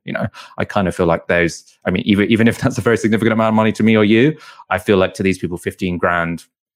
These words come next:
how big a risk are they gonna take for it? I'm not sure. The, the bit that really stands out for me here is that her job was to scrutinize Matt Hancock's department.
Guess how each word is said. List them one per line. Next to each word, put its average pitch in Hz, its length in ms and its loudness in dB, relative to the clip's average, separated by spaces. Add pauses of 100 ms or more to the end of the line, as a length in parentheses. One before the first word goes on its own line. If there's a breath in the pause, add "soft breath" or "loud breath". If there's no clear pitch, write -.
(100)
how 87 160 -4
big 82 160 -2
a 85 40 0
risk 85 200 -2
are 90 40 -6
they 82 100 -2
gonna 90 160 0
take - 220 -8
for - 100 -16
it? - 80 -14
I'm - 80 -12
not - 120 -10
sure. - 200 -12 (480 loud breath)
The, 110 400 2
the 113 120 0
bit 143 160 2
that 110 140 -2
really 113 260 4
stands 92 320 -2
out 87 320 -2
for - 120 -4
me 90 160 0
here 104 460 0 (280)
is 104 180 0
that 101 260 0
her 127 260 2
job 87 480 0 (120)
was 110 200 0
to - 100 -8
scrutinize 98 840 -2
Matt 104 240 -2
Hancock's 101 640 -6 (200)
department. 143 560 -6